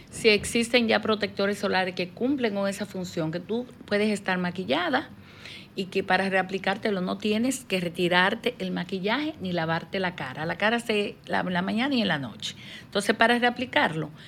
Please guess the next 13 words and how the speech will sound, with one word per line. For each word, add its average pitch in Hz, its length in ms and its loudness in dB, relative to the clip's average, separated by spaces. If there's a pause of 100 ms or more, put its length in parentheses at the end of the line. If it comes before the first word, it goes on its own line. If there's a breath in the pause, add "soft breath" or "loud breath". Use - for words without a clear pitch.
(240 loud breath)
si 196 200 -4
tiene 185 240 -2
algo 190 200 0
de 196 100 0
grasa 247 380 0
o 208 40 0
de 202 60 0
sudor, 226 400 -4
pues 185 160 -4
se 180 140 -6
seca 185 400 -2
con 185 340 -4
algo, 254 360 0